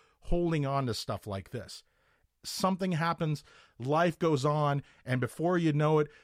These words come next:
you forget. You're fired up about something, and then, ah, shit, well, Mexico wins another World Cup game, or, or Kim Kardashian pulls her chichis out, and everyone's talking about that.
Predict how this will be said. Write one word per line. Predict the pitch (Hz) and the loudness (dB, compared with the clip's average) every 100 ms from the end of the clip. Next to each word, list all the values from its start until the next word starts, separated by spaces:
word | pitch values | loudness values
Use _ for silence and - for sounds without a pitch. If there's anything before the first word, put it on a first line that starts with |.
| - | -6
you | 127 | -4
forget. | - 135 113 107 90 | -2 -4 -2 -2 -2
You're | 117 | -4
fired | - 175 180 175 | -2 0 4 4
up | 160 165 | 2 0
about | 147 156 | 0 0
something, | - 170 143 151 151 - - - | 0 0 0 -2 -2 -4 -12 -4
and | 139 | 0
then, | 147 147 | 2 4
ah, | 147 147 131 | 2 2 0
shit, | - - 123 113 | -2 0 0 2
well, | 135 135 120 - - | 2 2 0 -6 -4
Mexico | 135 160 156 160 151 | 2 2 2 0 2
wins | 139 147 139 | 2 2 2
another | 151 143 | 2 2
World | 123 151 151 120 | 4 4 2 2
Cup | - 151 - | -2 -4 -4
game, | - 131 117 113 | -2 0 0 0
or, | 107 98 - - | -2 -4 -10 -8
or | 120 120 | -4 -4
Kim | - 185 151 | 0 0 2
Kardashian | 165 135 147 151 - 135 120 | 0 2 2 2 0 -2 0
pulls | 147 131 | 0 2
her | 127 | -2
chichis | - 160 - 131 139 | -2 -2 -2 0 2
out, | 131 120 | 2 0
and | 120 | 0
everyone's | 135 147 135 - | 2 2 0 -2
talking | 151 143 151 | -4 -2 -2
about | 123 131 123 | 0 0 0
that. | 156 | -2